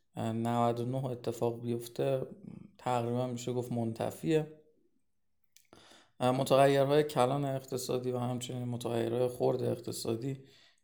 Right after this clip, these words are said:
نشون می‌دن که بورس کماکان ارزون‌ترین بازاره و هیچ نشانگری نمیگه که بورس گرونه مثل سال نود و نه. به خاطر همین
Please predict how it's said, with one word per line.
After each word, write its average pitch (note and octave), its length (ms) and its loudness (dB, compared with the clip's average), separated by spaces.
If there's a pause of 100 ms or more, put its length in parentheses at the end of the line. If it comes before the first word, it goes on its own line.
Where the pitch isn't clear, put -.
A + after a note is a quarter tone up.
نشون C3 340 0
می‌دن B2 400 0
که B2 160 -2
بورس A#2+ 520 -4 (280)
کماکان A2+ 480 -2
ارزون‌ترین A#2 840 -2
بازاره C#3 400 -4
و A#2+ 120 -4
هیچ B2+ 420 -8 (520)
نشانگری A2+ 640 2
نمیگه A2 360 -2
که - 160 -8
بورس A#2 500 -4 (400)
گرونه A2+ 680 2
مثل - 220 -8
سال - 300 -6
نود - 360 -8
و - 60 -10
نه. - 140 -10
به A#2+ 80 -12
خاطر C#3+ 280 -2
همین D#3+ 360 0